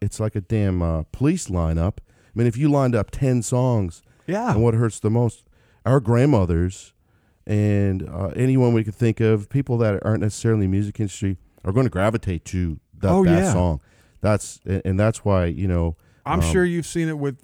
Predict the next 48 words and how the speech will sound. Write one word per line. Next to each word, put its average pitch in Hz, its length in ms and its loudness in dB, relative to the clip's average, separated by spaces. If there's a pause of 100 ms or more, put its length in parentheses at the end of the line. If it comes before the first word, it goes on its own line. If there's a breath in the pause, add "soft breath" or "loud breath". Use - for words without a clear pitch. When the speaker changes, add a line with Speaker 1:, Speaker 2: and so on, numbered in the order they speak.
Speaker 2:
with 143 160 -2
Speaker 1:
uh, 117 40 0
Speaker 2:
your 160 160 -2
girl, 143 380 -2
and 123 180 2
Speaker 1:
with 147 80 6
Speaker 2:
I - 20 -2
see 160 140 -2
it - 20 2
with 160 160 0
our 156 100 2
boys. 156 280 -2
E-, 131 180 -12 (260)
even 180 380 -4
when 180 100 0
they 175 80 -2
were 165 120 -2
five 147 320 -4
years 156 180 -2
old, 160 220 -4
they 139 100 -4
walk 120 380 -4
in 113 80 -2
here 110 240 0
and 98 100 -6
say, 123 80 2
Speaker 1:
Yeah. 131 160 6 (640)
Speaker 2:
"That 120 160 2
Speaker 1:
Yeah. 107 60 2
Speaker 2:
one's 135 140 0
good, 135 360 0
that 117 180 -2
one's 123 180 -2
not." 147 300 -4
Speaker 1:
Happens 175 220 4
all 151 120 6
the 131 60 2
time 139 240 4
with 123 100 4
my, 113 140 2
my 127 180 2
wife's 117 320 4
not 104 140 4
in 101 80 2
the 98 80 0
business 95 420 0
at 101 80 2
all 98 380 4